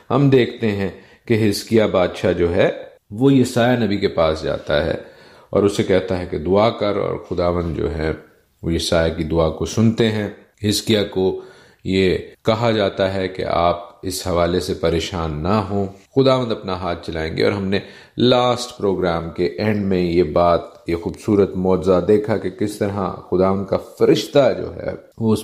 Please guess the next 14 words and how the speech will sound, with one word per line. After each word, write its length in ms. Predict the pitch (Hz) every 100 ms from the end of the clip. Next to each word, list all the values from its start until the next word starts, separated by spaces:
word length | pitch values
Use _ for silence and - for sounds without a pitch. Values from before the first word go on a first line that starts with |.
| -
पूरी 220 | 123 123
फौज 600 | - - 104 104 110 98
को, 260 | - 80 80
एक 320 | - 104 101
लाख 220 | 95 92 -
पचासी 500 | - 104 - 92 90
हज़ार 280 | - - -
फौज 240 | 85 90 -
को 140 | 87
मारता 480 | 82 82 76 80 85 82
है, 80 | - - - -
असूर 300 | 104 139 123
का 120 | 117
बादशाह 440 | 104 98 - 98